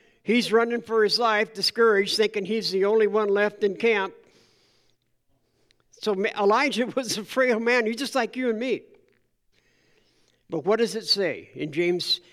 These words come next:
seven, five seventeen and eighteen? He prayed. And when he prayed, it stopped raining. And it says, "And he prayed again."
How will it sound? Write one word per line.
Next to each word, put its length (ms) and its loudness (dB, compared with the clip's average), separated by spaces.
seven, 440 -4
five 280 -2
seventeen 480 -4
and 80 -2
eighteen? 420 -8
He 160 -16
prayed. 420 -4
And 180 -6
when 160 2
he 140 -2
prayed, 400 -2
it 180 -10
stopped 400 -8
raining. 400 -8
And 140 -2
it 80 -2
says, 280 0
"And 180 0
he 140 -2
prayed 380 0
again." 600 -2